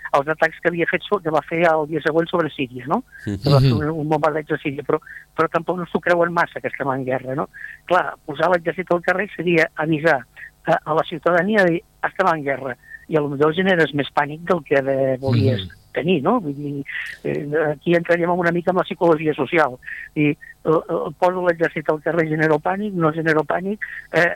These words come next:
Speaker 1: s'espantaran aquesta gent que volen fer atemptats, realment estem preparats per,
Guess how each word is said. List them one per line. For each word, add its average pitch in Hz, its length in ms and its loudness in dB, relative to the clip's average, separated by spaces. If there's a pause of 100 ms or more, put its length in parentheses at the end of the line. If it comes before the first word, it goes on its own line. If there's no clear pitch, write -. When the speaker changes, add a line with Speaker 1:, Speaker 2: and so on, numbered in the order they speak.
(140)
Speaker 1:
s'espantaran 165 720 0
aquesta 160 280 -2
gent 165 200 -4
que 202 80 -2
volen 165 240 2
fer 151 140 -2
atemptats, 151 600 0
realment 156 480 0
estem 160 240 -4
preparats 151 480 -2 (420)
per, 156 220 2